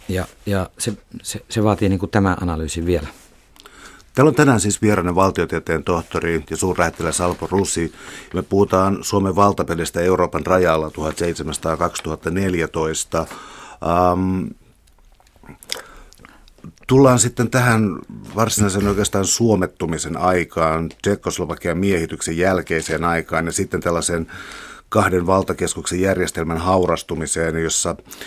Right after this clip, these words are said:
Speaker 2: jossa myönnetään, että, mm, nyt mä en muista ketä mä siteraan, mutta, mm, oli, oliko se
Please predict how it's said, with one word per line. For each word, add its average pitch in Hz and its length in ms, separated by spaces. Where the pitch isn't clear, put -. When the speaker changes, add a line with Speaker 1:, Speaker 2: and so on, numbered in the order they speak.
Speaker 2:
jossa - 200
myönnetään, 98 680
että, 95 300
mm, 95 200
nyt 92 200
mä 92 100
en 90 60
muista 92 240
ketä 101 260
mä 90 100
siteraan, 82 580
mutta, 82 380
mm, 87 160
oli, 90 200
oliko 92 280
se 101 100